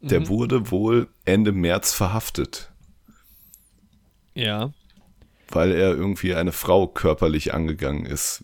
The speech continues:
Speaker 1: wegen Charges of Strangulation, Assault and Harassment.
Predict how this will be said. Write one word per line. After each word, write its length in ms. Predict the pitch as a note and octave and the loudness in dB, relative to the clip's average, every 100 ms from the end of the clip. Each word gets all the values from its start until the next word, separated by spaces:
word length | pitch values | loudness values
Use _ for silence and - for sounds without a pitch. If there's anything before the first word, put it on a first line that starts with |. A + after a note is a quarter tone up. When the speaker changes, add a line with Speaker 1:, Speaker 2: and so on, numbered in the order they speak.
| - | -4
Speaker 1:
wegen 380 | D#2 D#2+ D2 F2 - _ - | 0 0 -2 -6 -14 _ 0
Charges 540 | - G2+ - G#2+ - | 4 4 4 0 0
of 100 | E2 | -4
Strangulation, 800 | - F#2 F2+ E2+ F2+ A2 - A2 | -2 0 2 4 2 2 0 0
Assault 600 | - - - G#2+ A2 - - | 0 -2 2 2 2 -2 -4
and 280 | F2 E2+ | -4 -2
Harassment. 800 | F#2+ E2 F2+ - - - - - | 0 0 0 -2 -6 -8 -12 -18